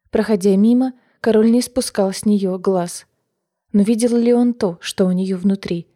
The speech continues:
Знал ли он о способности Кейна открывать порталы между мирами?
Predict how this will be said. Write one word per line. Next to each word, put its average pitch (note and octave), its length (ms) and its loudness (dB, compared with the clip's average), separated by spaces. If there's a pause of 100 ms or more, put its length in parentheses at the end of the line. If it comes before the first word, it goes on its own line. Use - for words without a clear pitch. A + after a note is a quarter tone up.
(420)
Знал G#3+ 320 2
ли G#3+ 160 4
он G#3+ 160 2
о G#3 40 0
способности G#3 600 -2
Кейна G#3 360 2
открывать G#3 500 -4
порталы G#3 420 0
между G#3 320 0
мирами? G3+ 480 0